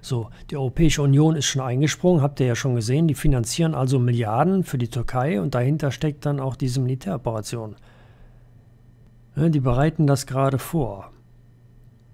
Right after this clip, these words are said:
Und die wollen in Deutschland den Eindruck vermitteln, als würden wir zusammen jetzt mit den Russen irgendwas gemeinsam machen.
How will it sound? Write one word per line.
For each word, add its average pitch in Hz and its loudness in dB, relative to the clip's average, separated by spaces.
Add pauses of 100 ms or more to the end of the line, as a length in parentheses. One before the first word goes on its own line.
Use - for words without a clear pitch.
(560)
Und 156 4
die 151 4
wollen 185 4 (100)
in 147 4
Deutschland 143 0
den 139 2
Eindruck 147 0
vermitteln, 147 0
als 135 -6
würden 147 2
wir 143 4
zusammen 139 0
jetzt 147 -2
mit 143 2
den 131 2
Russen 139 -2
irgendwas 131 -2
gemeinsam 113 -2
machen. 98 -12